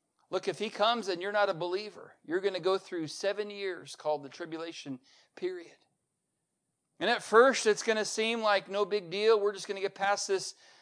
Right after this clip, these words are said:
a weird happening that took place with all these believers, all these Christians that are gone missing. Then after those three and a half years are over, this world is going to experience a time like it's never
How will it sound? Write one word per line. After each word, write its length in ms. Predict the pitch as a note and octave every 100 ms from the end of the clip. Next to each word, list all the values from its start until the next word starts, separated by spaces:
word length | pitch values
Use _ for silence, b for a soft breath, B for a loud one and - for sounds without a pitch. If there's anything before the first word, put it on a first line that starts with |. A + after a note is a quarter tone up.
| b -
a 100 | D#3+
weird 380 | E3+ A3 A#3 G3+
happening 600 | F#3+ G3+ G#3 A3 A#3 G#3+
that 120 | F3
took 240 | A3 A3
place 480 | - G#3 A3 A#3 -
with 160 | F3 F#3+
all 220 | F#3+ G#3
these 200 | G3+ E3+
believers, 560 | F3+ G3 G#3+ G#3+ A3+
all 160 | F3+ F#3
these 320 | F#3+ F#3 D3+ b b
Christians 600 | - G#3+ G#3 - G#3+ F#3
that 260 | F#3 G#3 G3+
are 260 | E3+ G3 F#3+
gone 320 | F#3 G3+ G3
missing. 460 | G3 - A3 A#3 - _ _ _ _ _ _ _ _ _ _ _ _
Then 120 | E3
after 240 | F3 F#3 F3
those 300 | F3 F3 -
three 160 | F#3
and 80 | F3+
a 40 | F3
half 260 | F3 -
years 280 | E3+ F3 D#3+
are 140 | E3+
over, 340 | D#3+ F3 E3 D3 - _ _ _ _ _
this 160 | E3+ D#3+
world 280 | F#3+ G#3 G3
is 100 | F3
going 300 | G3+ G#3 G3+
to 100 | G3+
experience 600 | F#3 - G#3 G#3 G#3 G3+
a 60 |
time 340 | F#3+ G3 G#3 G#3
like 200 | G3 F3+
it's 200 | F3+ E3
never 540 | F3+ G3+ G#3+ A3+ A3